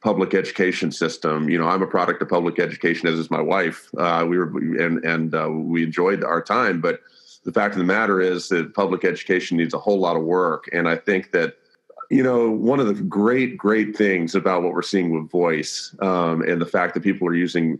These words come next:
uh, interacting with computers with their voice, um, and this is becoming a thing, is that, um, it is now forcing this conversation even more than the internet and the web,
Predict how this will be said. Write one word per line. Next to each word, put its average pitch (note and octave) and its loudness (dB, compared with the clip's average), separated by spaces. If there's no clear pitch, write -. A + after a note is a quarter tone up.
uh, D#2+ 0
interacting F#2+ 0
with - -10
computers F2 -2
with D#2+ -6
their D2+ -4
voice, D#2+ -2
um, D2+ -2
and D#2+ 0
this E2+ -4
is - -12
becoming E2 -2
a D2 -6
thing, E2+ 0
is D#2+ -4
that, D#2+ 0
um, D#2+ -2
it G2 2
is F2 0
now F#2+ 0
forcing B2 0
this F2 -4
conversation G2+ 0
even A2+ 2
more G#2+ 2
than F#2 0
the D#2 -2
internet G2+ 0
and E2 -2
the D#2+ -2
web, F2 0